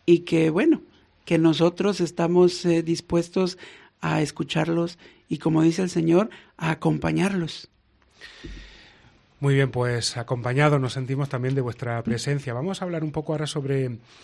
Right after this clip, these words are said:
Speaker 2: el impacto social de las misiones populares. ¿Habéis notado algunos cambios,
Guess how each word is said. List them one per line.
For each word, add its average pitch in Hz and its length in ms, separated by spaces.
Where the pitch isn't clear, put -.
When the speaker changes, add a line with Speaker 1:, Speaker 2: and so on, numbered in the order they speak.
Speaker 2:
el 123 360
impacto 123 760
social 135 720
de 120 160
las 120 160
misiones 120 380
populares. 104 560
¿Habéis 143 500
notado 143 560
algunos 135 360
cambios, 143 760